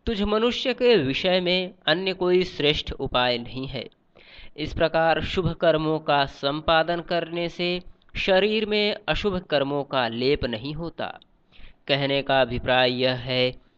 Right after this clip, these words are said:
कि शास्त्रोक्त कर्मों को ईश्वर पूजा की निमित्ति करते हुए ही सौ वर्ष तक जीने की इच्छा करनी चाहिए। इस प्रकार की दृढ़ भावना बना लेने से ही कर्म बंधन में नहीं बांध सकते।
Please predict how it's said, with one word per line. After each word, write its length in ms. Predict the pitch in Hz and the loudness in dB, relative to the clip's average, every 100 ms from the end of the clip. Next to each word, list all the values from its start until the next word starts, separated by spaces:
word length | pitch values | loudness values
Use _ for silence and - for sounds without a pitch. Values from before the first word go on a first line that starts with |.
| _ - | _ -8
कि 80 | |
शास्त्रोक्त 720 | 165 190 170 - 226 240 - | -2 0 0 0 2 2 0
कर्मों 420 | 240 226 226 226 233 | -6 -4 -4 -6 -2
को 440 | 226 226 226 - | 4 6 4 0
ईश्वर 340 | 139 - 156 151 | -10 -6 -4 -4
पूजा 400 | 147 143 147 147 | -4 -2 0 0
की 200 | 151 143 | -2 -6
निमित्ति 440 | 120 127 - - | -4 -6 -6 -6
करते 340 | 135 123 - 131 | -4 -4 -2 -2
हुए 320 | 123 123 123 | -2 -2 -2
ही 280 | 120 147 - - - - - - - - | 0 -2 -4 -16 -20 -20 -20 -20 -20 0
सौ 240 | 143 147 | 4 6
वर्ष 340 | 143 147 147 - 127 | 6 6 4 0 -2
तक 240 | 143 135 123 | -2 -2 -10
जीने 440 | 107 120 123 135 | -6 -4 -2 -2
की 180 | 131 127 | -2 -6
इच्छा 480 | 107 113 - - 135 | -6 -8 -8 -6 -4
करनी 300 | 117 110 110 | -6 -8 -8
चाहिए। 560 | - 131 131 110 - - _ - - - | -2 0 -2 -8 -10 -14 _ -20 -14 -8
इस 140 | 233 | -2
प्रकार 400 | 254 247 269 269 | -2 0 0 0
की 240 | 254 254 | 0 -2
दृढ़ 220 | 196 170 165 | 0 0 0
भावना 520 | 147 143 147 156 156 | 0 0 0 2 0
बना 280 | 135 127 139 | 0 0 0
लेने 300 | 139 139 139 | 0 -4 -6
से 180 | 139 | -4
ही 320 | 139 135 147 151 - - - | -4 -2 -4 -4 -12 -20 -2
कर्म 240 | 143 147 | 0 2
बंधन 400 | 147 147 147 156 | 2 0 0 -2
में 160 | 160 151 | -2 -2
नहीं 240 | 131 131 | -4 -4
बांध 260 | 139 131 131 | 0 0 0
सकते। 500 | - - _ - - | -4 -16 _ -14 -14